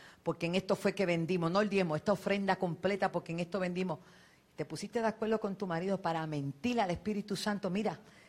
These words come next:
esos que pasaron por el lado tuyo acaban de sacar al marido tuyo muerto de aquí.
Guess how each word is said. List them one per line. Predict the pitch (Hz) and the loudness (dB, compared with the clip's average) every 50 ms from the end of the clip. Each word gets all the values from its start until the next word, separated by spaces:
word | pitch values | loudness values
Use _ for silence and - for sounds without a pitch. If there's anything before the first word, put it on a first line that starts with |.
| - _ _ | -20 _ _
esos | - 185 180 - 233 214 | -2 -2 0 0 -2 -2
que | - 233 220 | -2 -4 -6
pasaron | - - - - 208 196 - 220 208 220 214 | -6 -6 -2 0 0 2 4 4 2 4 4
por | - 220 208 | 2 2 2
el | 214 | 2
lado | 214 214 214 | 0 0 -2
tuyo | 214 247 247 208 185 | -2 -2 0 2 2
acaban | 175 - 175 175 190 202 | 2 0 0 0 0 0
de | 202 185 | 0 0
sacar | - 196 190 - 202 196 | 0 -2 -2 0 0 2
al | 196 190 | 2 2
marido | 175 165 160 175 170 190 185 | 2 2 2 2 2 0 0
tuyo | - 208 196 190 165 | 0 0 0 0 0
muerto | 156 147 147 156 165 165 - - - 170 156 | 2 2 4 4 4 2 0 -2 -2 -2 -2
de | 139 139 131 | 0 0 -2
aquí. | 127 131 - - 139 135 | -4 -4 -6 -6 -8 -8